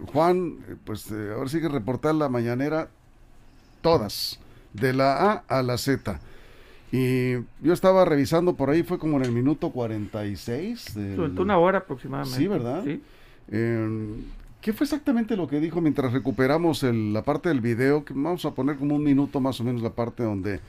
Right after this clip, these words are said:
Speaker 1: revela, ¿sí?, los supuestos ingresos mensuales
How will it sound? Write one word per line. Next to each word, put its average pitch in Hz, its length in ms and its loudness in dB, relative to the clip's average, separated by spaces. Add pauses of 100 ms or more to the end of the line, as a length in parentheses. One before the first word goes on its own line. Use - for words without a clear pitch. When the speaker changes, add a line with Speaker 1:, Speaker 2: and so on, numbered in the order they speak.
(180)
Speaker 1:
revela, 127 760 -2 (520)
¿sí?, 110 240 -4
los 110 180 -4
supuestos 135 480 -4
ingresos 135 840 0 (460)
mensuales 131 840 0